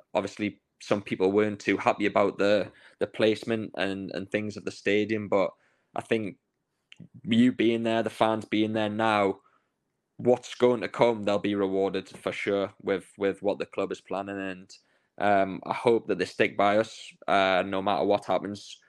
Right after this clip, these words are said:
which they have done so far. Um, but just sticking by us throughout the rest of this season and kind of make it a fortress in, in Georgetown towards the end of the season and make it impossible for,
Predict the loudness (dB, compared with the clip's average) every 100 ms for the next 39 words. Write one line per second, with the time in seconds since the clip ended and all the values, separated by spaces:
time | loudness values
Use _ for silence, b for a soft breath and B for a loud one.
0 | b -2 0 2 2 2 -2 0 0 0
1 | 2 2 2 _ _ _ -4 0 2 2
2 | -2 -8 _ _ _ _ 2 2 2 -8
3 | -20 -2 0 0 0 0 0 2 2 2
4 | 0 2 2 2 -2 -4 -4 -6 -4 -4
5 | -4 -4 -8 -10 B B 0 0 0 -4
6 | -2 -2 2 2 2 2 -4 -4 -20 _
7 | _ _ -8 -6 -4 -6 -2 2 2 2
8 | -4 -4 -4 -2 0 0 0 -2 -4 -4
9 | -2 -2 -4 -6 -2 -2 -2 -6 -6 -8
10 | -6 -4 -4 0 0 -2